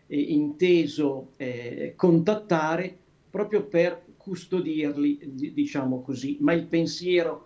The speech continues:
la rimane. Anche il nostro cardinale Zuppi, il nostro presidente della Conferenza Episcopale Italiana, è stato inviato dal Papa in Russia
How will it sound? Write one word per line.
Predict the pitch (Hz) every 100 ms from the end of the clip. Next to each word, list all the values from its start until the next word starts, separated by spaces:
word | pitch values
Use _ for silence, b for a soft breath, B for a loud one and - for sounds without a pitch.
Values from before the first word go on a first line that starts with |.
| b b
la | 147 151 156 -
rimane. | 151 156 156 147 127 120 117 - b b -
Anche | 160 165 160
il | 147
nostro | 160 - - 147
cardinale | 151 135 123 147 151 156 147 117
Zuppi, | - 220 - - 143 123 - -
il | 123
nostro | 143 - 143
presidente | - 127 - 131 151 147 143
della | 135
Conferenza | - 139 - 147 147 143 135
Episcopale | 123 127 - 143 - 143 143
Italiana, | 135 131 143 175 165 127 127 - B B B
è |
stato | 143 185 175 156
inviato | 151 143 160 160 165
dal | 143 139
Papa | 127 160 143 123 - 123 120 _ _ _ _ _ _ _ _
in | - 170 214
Russia | 170 175 - 226 233